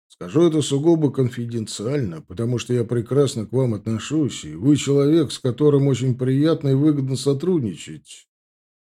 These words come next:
Тарек понял по этому длинному предисловию, что владелец детективного агентства снова собирается сказать что-то, что его не обрадует,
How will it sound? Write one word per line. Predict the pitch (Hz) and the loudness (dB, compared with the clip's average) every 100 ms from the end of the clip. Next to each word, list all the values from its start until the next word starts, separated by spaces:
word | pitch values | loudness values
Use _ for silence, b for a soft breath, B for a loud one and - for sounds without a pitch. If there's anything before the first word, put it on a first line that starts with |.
| _ _ _ _ - | _ _ _ _ -8
Тарек | 160 202 _ | -8 -8 _
понял | 180 185 165 | -2 -2 -4
по | 135 | -6
этому | 127 131 127 | -6 -4 -4
длинному | 117 139 135 123 120 | -2 0 0 2 0
предисловию, | 113 113 110 104 135 147 143 | -2 -4 -4 -6 0 2 0
что | 123 120 | -4 -6
владелец | 117 117 113 143 131 - | -4 -4 0 0 0 -2
детективного | 110 117 113 117 - 127 113 107 107 | -8 -8 -8 -10 -4 -2 0 -2 -6
агентства | 107 151 139 - 135 135 b _ | -4 -2 -2 -2 -4 -4 b _
снова | - - 185 98 | -8 -4 -4 -4
собирается | - 101 110 107 101 98 | -8 -6 -4 -4 -6 -12
сказать | - 107 104 104 | -10 -8 -6 -6
что-то, | - - 156 139 | -8 -6 -4 -4
что | - 127 | -6 -4
его | 123 123 | -2 0
не | 123 | 0
обрадует, | 120 113 117 113 104 107 104 | -2 -2 -2 -2 -4 -6 -8